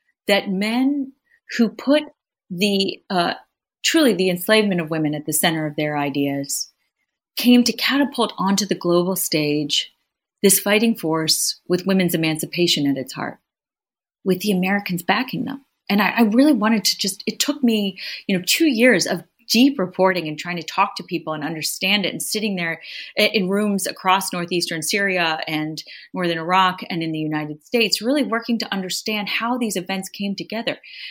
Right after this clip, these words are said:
That this guy sitting in Turkish prison read a books from, uh, a gentleman a writer in Vermont who was not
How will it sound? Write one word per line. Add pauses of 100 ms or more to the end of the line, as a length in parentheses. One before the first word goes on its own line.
(120)
That
this
guy
sitting
in
Turkish
prison (640)
read
a
books (100)
from,
uh,
a
gentleman (340)
a
writer (260)
in
Vermont
who
was
not